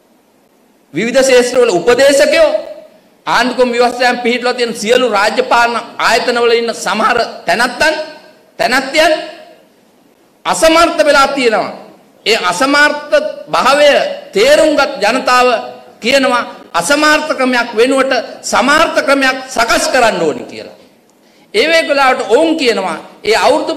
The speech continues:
හැත්තපහේ අසමර්ථකම නොහැකි දෙයක්,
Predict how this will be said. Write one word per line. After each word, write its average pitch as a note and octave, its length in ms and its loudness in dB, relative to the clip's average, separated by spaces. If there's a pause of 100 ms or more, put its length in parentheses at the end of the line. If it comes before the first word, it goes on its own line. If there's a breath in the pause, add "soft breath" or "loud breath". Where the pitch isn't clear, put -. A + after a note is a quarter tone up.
(180)
හැත්තපහේ D4+ 640 2
අසමර්ථකම C4 800 0 (1300)
නොහැකි D4+ 440 2
දෙයක්, A3+ 300 0